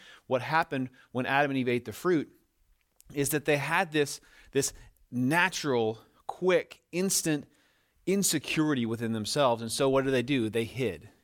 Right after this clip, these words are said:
In Genesis three, we start to see that take place, that the natural byproduct of, of living a sinful life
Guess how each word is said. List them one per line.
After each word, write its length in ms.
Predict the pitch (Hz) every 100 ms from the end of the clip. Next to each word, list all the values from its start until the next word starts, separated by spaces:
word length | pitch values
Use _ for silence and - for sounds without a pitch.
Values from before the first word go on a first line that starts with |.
| _ -
In 100 | 120
Genesis 400 | 127 127 123 -
three, 200 | 147 123
we 100 | 113
start 180 | 127 117
to 80 |
see 180 | 113 147
that 200 | 135 120
take 220 | - 117 -
place, 260 | 170 151
that 240 | - 120 - - - -
the 100 | 127
natural 500 | 135 160 175 156 123
byproduct 720 | 127 127 160 156 117 110 -
of, 100 | 113
of 220 | 120 117
living 360 | 127 143 139 123
a 40 |
sinful 400 | - 120 - 123
life 380 | 175 175 127